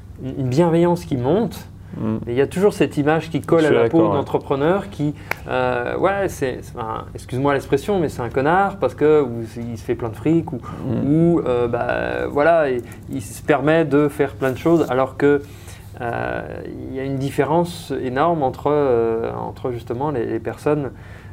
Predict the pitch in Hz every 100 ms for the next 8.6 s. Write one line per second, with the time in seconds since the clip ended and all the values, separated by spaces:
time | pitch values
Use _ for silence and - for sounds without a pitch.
0 | - 110 110 113 - 127 123 135 131 -
1 | 196 160 - 135 - 135 170 190 127 104
2 | - - - 123 139 135 113 110 117 123
3 | - 165 131 117 113 110 113 117 113 113
4 | - 147 139 - 123 - 147 180 180 -
5 | - - - - - - - - 135 143
6 | 113 120 143 123 - - - 131 156 175
7 | 190 170 190 190 127 127 123 117 131 120
8 | 113 - 156 147 143 170